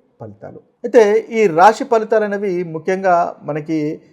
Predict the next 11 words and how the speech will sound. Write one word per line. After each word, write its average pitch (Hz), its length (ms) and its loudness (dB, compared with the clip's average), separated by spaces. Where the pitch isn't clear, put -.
మీ 156 120 -6
యొక్క 170 300 0
జన్మజాతకంలో 185 1000 0
చక్కటి 180 760 -6
దశ 147 260 -2
అంతర్దశలు 160 800 -2
కనుక 151 160 -10
నడుస్తున్నట్టయితే 143 1000 -6
మంచి 143 280 -10
ఫలితాలు 143 380 -8
కలుగుతాయి. 135 480 -8